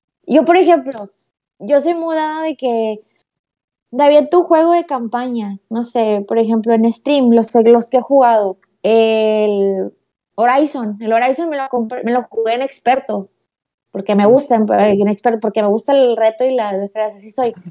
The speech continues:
Y jugué, me lo aventé como en un mes el juego, y ahí estuve. Pero, eh, durante ese mes jugaba otros jueguillos, metía otros jueguillos también, para no verme de que, "Ah,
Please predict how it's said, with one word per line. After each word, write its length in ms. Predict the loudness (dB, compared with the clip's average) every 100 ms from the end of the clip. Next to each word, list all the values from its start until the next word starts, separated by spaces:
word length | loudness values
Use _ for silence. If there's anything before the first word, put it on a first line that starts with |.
| -20 -20 _ _ -6
Y 120 | -2
jugué, 500 | 4 6 6 4 2
me 180 | 0 -2
lo 60 | -2
aventé 340 | -4 -6 -10
como 160 | -8 -8
en 120 | -8
un 180 | -10 -8
mes 360 | -6 -6 -8 -12 -8
el 160 | -6
juego, 500 | -4 0 2 0 -2 -2
y 120 | 0
ahí 140 | 2
estuve. 420 | 0 -2 -2 0 0
Pero, 200 | 2 0 -2
eh, 100 | -2
durante 420 | 0 0 -2 -4
ese 260 | -2 -2 -2
mes 400 | -4 -6 -10 _ _ _ _ _ _ _ _
jugaba 380 | 0 2 4 2
otros 220 | -2 -2
jueguillos, 520 | 0 0 0 -2 -4
metía 320 | -6 -6 -2
otros 240 | 0 0 -2
jueguillos 480 | 0 0 0 0 -2
también, 480 | -4 -2 -2 -6
para 280 | -2 0 0
no 120 | 2
verme 280 | 4 4 4
de 120 | 0
que, 120 | 0 -4
"Ah, 120 | -8